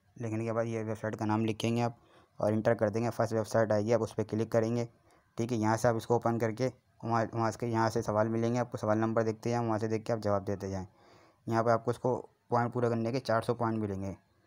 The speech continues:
ठीक है, यहाँ पर एक, एक पॉइंट जो है एक पॉइंट वन, वन, वन सतोशी के बराबर होता है इसका,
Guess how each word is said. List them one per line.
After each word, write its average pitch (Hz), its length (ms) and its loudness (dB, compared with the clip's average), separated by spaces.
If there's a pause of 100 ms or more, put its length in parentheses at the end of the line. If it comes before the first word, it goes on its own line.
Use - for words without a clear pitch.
(480)
ठीक 120 140 -4
है, 131 60 2
यहाँ 113 180 2
पर 113 80 2
एक, 120 300 0
एक 123 240 -4
पॉइंट 120 240 2
जो 117 80 0
है 127 220 2 (720)
एक 120 240 -2
पॉइंट 127 240 2
वन, 120 220 2
वन, 120 500 0 (260)
वन 120 160 0
सतोशी 117 380 -2
के 123 80 0
बराबर 110 280 0
होता 107 220 -4
है 110 60 -2
इसका, 101 280 -10